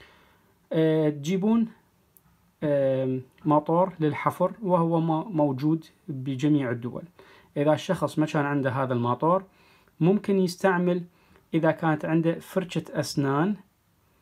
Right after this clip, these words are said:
الكهربائية الصغيرة قديمة، ما عنده، ممكن يستعمل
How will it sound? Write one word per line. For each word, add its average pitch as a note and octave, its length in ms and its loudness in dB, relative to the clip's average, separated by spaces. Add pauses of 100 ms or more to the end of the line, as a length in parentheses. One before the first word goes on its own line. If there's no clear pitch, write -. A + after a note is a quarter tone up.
(420)
الكهربائية D3 800 0
الصغيرة B2+ 560 -2 (920)
قديمة، C3+ 440 0 (1300)
ما A#2+ 240 2
عنده، F3 460 0 (420)
ممكن E3 520 0 (120)
يستعمل D#3+ 800 -2